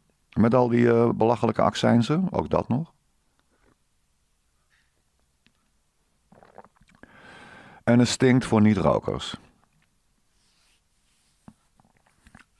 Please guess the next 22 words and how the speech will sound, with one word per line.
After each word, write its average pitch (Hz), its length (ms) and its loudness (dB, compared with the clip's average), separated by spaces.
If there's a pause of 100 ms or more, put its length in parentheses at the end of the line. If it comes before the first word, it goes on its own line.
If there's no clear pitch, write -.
(200)
Dat - 180 -2
is 78 120 -2
het. 131 280 -4 (1600)
Ja. 156 220 -2 (760)
Is 127 180 -2
het 131 100 0
de 135 100 0
taak 127 280 2
van 120 100 2
de 113 80 4
overheid 127 580 2
om 117 160 2
daarop 117 340 2
in 135 120 2
te 151 100 -2
gaan 165 160 0
grijpen? 170 520 2
Nee, 107 140 0
ik 73 100 -4
dacht - 160 -2
het 82 80 0
niet. 233 300 0